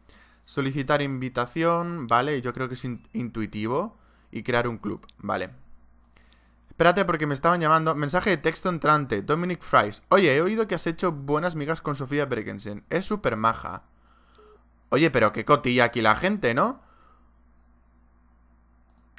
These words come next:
Aceptar. Qué cotilla, qué cotilla es aquí la gente. Oh my goodness. A ver, la fraternidad de fiestas. Estos son los clubs que hay.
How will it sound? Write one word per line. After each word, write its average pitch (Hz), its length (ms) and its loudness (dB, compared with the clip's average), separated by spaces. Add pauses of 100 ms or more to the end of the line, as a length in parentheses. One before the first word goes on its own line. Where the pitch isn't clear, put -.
Aceptar. 113 680 4 (460)
Qué 135 220 4
cotilla, 202 1080 4
qué 175 200 2
cotilla 165 680 4
es 160 160 -2
aquí 151 260 0
la 156 140 6
gente. 123 600 -4
Oh 170 400 4
my 131 280 0
goodness. 104 640 -8 (260)
A 151 140 6
ver, 139 240 8
la 139 100 4
fraternidad 156 540 2
de 202 100 4
fiestas. - 680 -6
Estos 185 200 -6
son 196 100 0
los 165 160 2
clubs 170 260 -4
que 135 160 -2
hay. 143 320 2